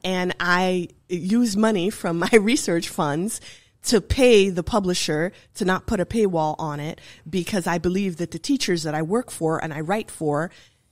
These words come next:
uh, who benefit from my work and who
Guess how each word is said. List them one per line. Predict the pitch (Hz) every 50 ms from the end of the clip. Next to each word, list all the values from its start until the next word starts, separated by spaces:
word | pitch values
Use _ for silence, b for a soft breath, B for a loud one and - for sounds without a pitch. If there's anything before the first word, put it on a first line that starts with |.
| _ _ _ _ _ _ -
uh, | - 190 175 170 170
who | - - 208 180
benefit | 151 156 196 262 320 - - 220 -
from | - - 208 214
my | 208 180 165
work | 165 151 147 165 175 233 311 - - -
and | - 190 180 175
who | 180 190 208 196